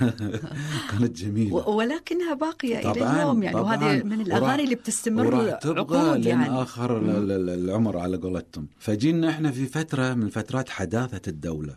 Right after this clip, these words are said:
Speaker 1: طلوع سمو الأمير الوالد هني في هذه الفترة، فإحنا دشينا بقوة هني بالألحان ال-، الحماسية، الألحان الوطنية. آه، لا شك إحنا رجعنا طبعا للأغنية الوردة والنسمة و-،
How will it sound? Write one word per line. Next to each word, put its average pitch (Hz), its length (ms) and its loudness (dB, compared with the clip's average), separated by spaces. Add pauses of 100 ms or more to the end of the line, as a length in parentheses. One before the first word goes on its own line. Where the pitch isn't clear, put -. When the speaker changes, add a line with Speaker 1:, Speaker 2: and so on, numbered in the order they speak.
(140)
Speaker 1:
طلوع 98 360 -4
سمو 87 380 -6 (140)
الأمير 90 400 -6
الوالد 82 540 -10
هني 73 180 -10
في 73 180 -14
هذه 73 220 -14
الفترة، 80 500 -14 (360)
فإحنا 123 300 -4
دشينا 143 520 0
بقوة 104 720 0
هني 85 280 -4
بالألحان 82 880 -10
ال-، 73 300 -12
الحماسية، 80 1300 -8
الألحان 78 440 -14
الوطنية. 87 1000 -4
آه، 92 280 0
لا 92 120 0
شك - 340 -2
إحنا 101 220 0
رجعنا 135 440 0
طبعا 120 320 -2
للأغنية 85 1000 -4
الوردة 82 880 -8
والنسمة 90 1000 -2
و-، 69 540 -12